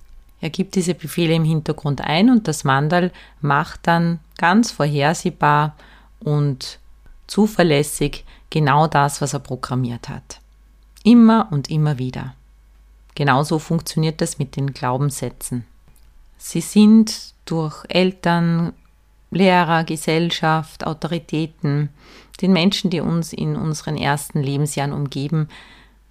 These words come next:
programmiert. So, jetzt haben wir diese Programmierung und laufen durch unser Leben. Und dann tun wir Sachen,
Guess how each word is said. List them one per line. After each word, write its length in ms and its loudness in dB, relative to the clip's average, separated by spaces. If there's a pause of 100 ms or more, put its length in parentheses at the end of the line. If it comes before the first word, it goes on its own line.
(240)
programmiert. 800 0 (480)
So, 360 -2 (960)
jetzt 280 -6
haben 160 2
wir 80 4
diese 200 0
Programmierung 840 0
und 240 -6
laufen 420 0
durch 160 -4
unser 240 0
Leben. 460 -4 (1160)
Und 160 -6
dann 180 0
tun 300 4
wir 140 4
Sachen, 720 -2